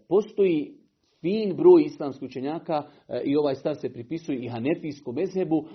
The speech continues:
da je čovjeku na putovanju obaveza da skrati.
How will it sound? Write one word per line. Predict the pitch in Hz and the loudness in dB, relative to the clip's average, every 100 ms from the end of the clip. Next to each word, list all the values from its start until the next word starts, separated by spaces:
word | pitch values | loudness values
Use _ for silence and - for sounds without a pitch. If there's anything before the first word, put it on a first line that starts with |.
| - | -6
da | 127 | -2
je | 131 120 | -2 -4
čovjeku | - 180 208 196 190 | 0 0 2 0 0
na | 147 139 | -6 -6
putovanju | 139 - 131 123 147 180 202 185 185 - _ | -8 -8 -6 -4 -4 -4 -2 -2 -2 -6 _
obaveza | 156 196 202 185 165 156 156 | 2 2 4 2 2 0 -2
da | 143 | -4
skrati. | 139 - 139 117 113 110 | -6 -6 -4 -4 -10 -18